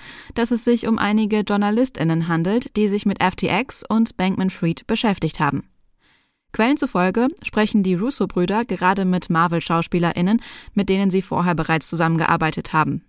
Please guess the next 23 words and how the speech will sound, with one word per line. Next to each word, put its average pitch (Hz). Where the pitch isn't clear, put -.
Diese 233
könnten 233
Rollen 220
in 170
der 165
Miniserie 165
übernehmen. 165
F 226
T 277
X-Gründer 254
Samuel 214
Bankman-Fried 175
gibt 240
sich 226
derweil 196
recht 190
unbeeindruckt 156
von 175
der 175
durch 175
ihn 262
ausgelösten 196
Kryptokatastrophe. 160